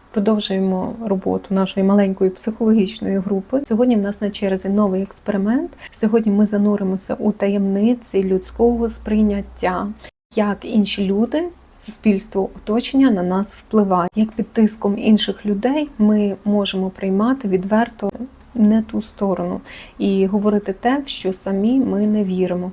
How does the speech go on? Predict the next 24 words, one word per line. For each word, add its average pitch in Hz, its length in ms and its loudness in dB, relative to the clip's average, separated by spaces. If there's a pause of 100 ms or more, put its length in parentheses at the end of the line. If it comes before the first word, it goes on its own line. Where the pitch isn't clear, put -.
(320)
Власне, 262 360 2
ми 208 140 4
сьогодні 220 400 0
поговоримо 202 640 0
про - 280 -6
експеримент 196 680 -4 (100)
Аша, 202 540 -4
який 220 300 -2
був 208 240 0
проведений 185 1120 -2
у, 190 180 0 (460)
е, 190 240 -2
п'ятдесятих 202 640 -6
роках - 360 -6
минулого 208 460 4
століття, 220 680 -2 (240)
про 202 140 -6 (120)
те, 285 300 2 (300)
як 202 420 -2 (100)
інші 202 400 4
люди 254 300 2
впливають 208 640 0
на 226 100 0
нас, 185 400 0